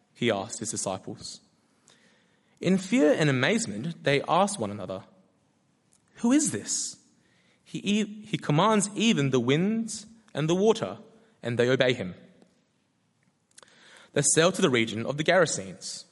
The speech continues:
which is across the lake from Galilee. When Jesus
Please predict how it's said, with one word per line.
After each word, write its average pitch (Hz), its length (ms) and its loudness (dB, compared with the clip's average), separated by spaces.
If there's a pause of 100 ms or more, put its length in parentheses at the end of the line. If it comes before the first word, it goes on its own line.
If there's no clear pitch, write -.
(120)
which 123 180 -10
is 127 60 -6
across - 520 -4
the 117 140 -4
lake 120 200 -2
from 110 200 -8
Galilee. 98 400 -4 (1600)
When 135 180 0
Jesus 175 300 0